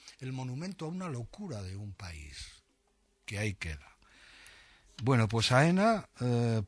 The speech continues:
paga cuatrocientos millones al año de intereses por unos aeropuertos ruinosos y encima,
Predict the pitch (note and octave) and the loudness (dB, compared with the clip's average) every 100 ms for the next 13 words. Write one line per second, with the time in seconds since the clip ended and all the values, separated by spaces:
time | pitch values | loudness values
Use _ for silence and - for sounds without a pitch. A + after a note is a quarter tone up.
0 | - E3+ D3 B2+ A#2+ G#2+ A2 C3+ A#2+ G#2+ | 6 6 6 2 2 0 2 2 4 4
1 | G#2+ G#2 A2 G#2+ - A2 G#2+ G2+ G2 F#2+ | 4 6 6 4 4 2 4 4 4 4
2 | F#2+ F2+ F2+ F#2 E2 G#2 D#3 D#3 E3+ D#3 | 4 2 2 2 2 2 4 4 2 0
3 | - - - - - A#2 A#2+ C#3 C3 A2 | -4 -16 -20 -20 -4 2 4 4 2 0
4 | - A#2+ A#2 A2+ G#2+ G2 C3 C3+ A#2+ A2+ | -4 -2 0 2 0 2 4 4 4 0
5 | G#2+ - - - _ _ _ _ _ - | 0 -2 -8 -20 _ _ _ _ _ 2
6 | A2+ A#2 B2 B2 D#3 A3 - A#3+ B3 - | 6 10 10 10 10 8 8 4 2 0
7 | - - - - C#3 C#3 C#3 C3+ G3 A3 | -8 -20 -20 -4 4 6 6 4 4 4
8 | A3+ B3 G#3 | 6 4 0